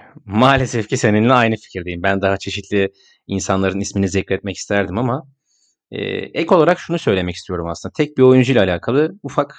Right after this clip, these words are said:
bilgiler vermek istiyorum. Daha doğrusu subjektif görüşler vermek istiyorum. E, iki bin on sekiz iki bin on dokuz sezonundan sonra David Blatt Olympiakos'un başında, e, daha farklı bir takım ya-, yaratmak istemişti aslında.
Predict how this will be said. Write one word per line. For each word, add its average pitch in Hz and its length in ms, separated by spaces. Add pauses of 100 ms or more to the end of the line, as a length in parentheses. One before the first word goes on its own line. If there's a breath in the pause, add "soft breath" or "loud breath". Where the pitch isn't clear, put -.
(140)
bilgiler 120 500
vermek 85 260
istiyorum. 95 360
Daha 92 180
doğrusu 92 280
subjektif 101 520
görüşler 85 420
vermek 78 280
istiyorum. 120 400 (880)
E, - 60
iki - 280
bin 147 60
on 156 140
sekiz 151 460
iki 131 200
bin 135 60
on 143 160
dokuz 131 220
sezonundan 131 480
sonra 110 360
David 110 340
Blatt 123 220 (540)
Olympiakos'un 107 720
başında, 110 500 (680)
e, 98 260
daha 123 160
farklı 135 400
bir 123 180
takım 131 280
ya-, 110 220
yaratmak 95 380
istemişti 85 420
aslında. 80 460